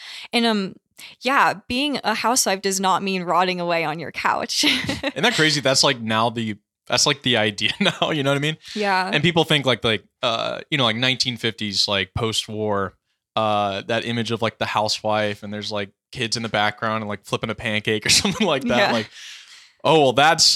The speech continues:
Speaker 2: that was the nineteen fifties. You're so outdated. We're, you know, we're modern now. You can't really have a true community unless you're working or you're, you know, plugged in or, yeah. And this idea of value,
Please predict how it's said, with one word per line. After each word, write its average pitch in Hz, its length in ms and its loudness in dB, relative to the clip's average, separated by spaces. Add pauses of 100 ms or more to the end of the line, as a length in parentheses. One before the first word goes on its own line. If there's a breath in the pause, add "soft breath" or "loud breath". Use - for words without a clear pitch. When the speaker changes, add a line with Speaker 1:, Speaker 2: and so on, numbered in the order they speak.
(140)
Speaker 2:
that 151 140 6
was 156 220 2
the 139 240 4
nineteen 147 380 0
fifties. 127 420 0
You're 131 80 0
so 165 220 6
outdated. 123 600 2
We're, 127 280 -2
you 139 80 -4
know, 120 80 2
we're 139 140 0
modern 127 440 2
now. 98 240 -4
You 107 140 -6
can't 147 220 -2
really 143 220 4
have 131 300 2
a 120 60 -2
true 127 200 -4
community 117 540 0
unless 104 320 -2
you're 107 220 -6
working 107 480 -6
or 101 160 -6
you're, 101 280 -8 (200)
you 104 80 -10
know, 95 140 -8
plugged 113 400 -2
in 113 280 0
or, 98 160 -8 (720 loud breath)
yeah. 180 240 2
And 170 100 0
this 190 180 4
idea 196 300 2
of 107 120 -4
value, 110 520 -2